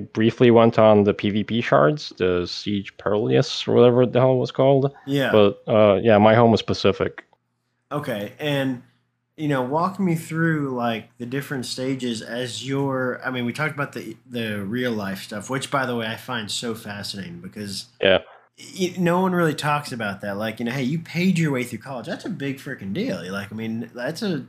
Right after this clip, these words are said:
Speaker 2: really cool fact. Now, describe to me your in-game status. How did that change? Like, were you, you know, s-, it's, like, kinda like the guy that robs the bank and buys a Ferrari the next day in the I R S, you know, <laughs> right? Finds out.
Speaker 1: Yeah.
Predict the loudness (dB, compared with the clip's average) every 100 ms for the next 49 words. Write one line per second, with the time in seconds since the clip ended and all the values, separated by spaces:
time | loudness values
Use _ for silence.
0 | _ -6 -2 -2 -4 -8 -6 -8 -8 -10
1 | -10 -8 -4 -2 -4 -8 _ _ _ -6
2 | -6 -4 0 0 -2 -4 -4 -2 0 0
3 | 0 -2 -2 -6 -4 -2 0 -2 -4 -6
4 | -2 2 2 2 0 -4 -10 -10 -10 -10
5 | -14 -16 -14 -8 -6 -6 -8 -6 -6 -6
6 | -8 -10 -10 -10 -12 -10 -8 -4 -2 -2
7 | -4 -8 _ _ _ _ _ -10 -6 -6
8 | -6 -10 -18 -14 -4 -4 -2 -2 -2 -4
9 | -6 -4 -2 -2 -2 -2 -4 -6 -8 -4
10 | -4 -4 -6 -6 -8 -10 -10 -8 -6 -8
11 | -8 -12 -12 -12 -12 -8 -8 -6 -8 -8
12 | -10 -8 -4 -4 -4 -4 -4 -4 0 0
13 | 0 -4 -4 -2 -2 -2 0 2 4 4